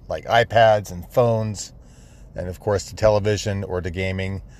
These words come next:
and they're not stepping up to be the parents of the children. They're not giving them direction. They're not giving them what they need. Um,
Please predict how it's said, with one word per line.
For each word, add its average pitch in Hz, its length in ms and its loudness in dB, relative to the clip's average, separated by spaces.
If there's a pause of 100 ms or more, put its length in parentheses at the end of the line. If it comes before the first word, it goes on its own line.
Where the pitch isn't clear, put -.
(240)
and 98 120 -6
they're 92 140 -2
not 101 420 2
stepping 95 480 0
up 87 360 0
to - 80 -8
be 87 440 -6 (1120)
the 104 80 -6
parents 87 340 -2
of 82 80 -8
the 78 80 -10
children. 82 320 -6
They're 90 100 -2
not 104 280 2
giving 98 200 0
them 92 160 -4
direction. 98 460 2
They're 98 80 -4
not 98 200 -2
giving 95 300 -6
them 92 260 -2
what 92 200 -2
they 90 160 -4
need. 90 380 -6 (580)
Um, 78 360 -10